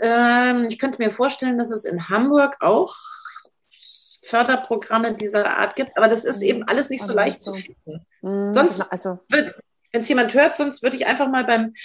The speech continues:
Speaker 1: Fashion Council anfragen. Ähm, die sind ja, ähm, für ganz Deutschland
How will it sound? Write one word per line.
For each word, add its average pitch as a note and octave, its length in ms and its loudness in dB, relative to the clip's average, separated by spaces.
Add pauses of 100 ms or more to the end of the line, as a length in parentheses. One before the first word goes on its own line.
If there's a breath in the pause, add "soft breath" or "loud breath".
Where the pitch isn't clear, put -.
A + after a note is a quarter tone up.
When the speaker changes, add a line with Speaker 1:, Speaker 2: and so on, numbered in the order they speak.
(200 loud breath)
Speaker 1:
Fashion D4+ 240 2
Council C#4+ 360 2
anfragen. C#4+ 720 2 (200)
Ähm, A#3 340 2
die A#3 220 -6
sind C4+ 280 0
ja, A#3+ 420 6
ähm, G#3+ 400 4
für A3+ 100 -4
ganz G3+ 220 -2
Deutschland D4 480 2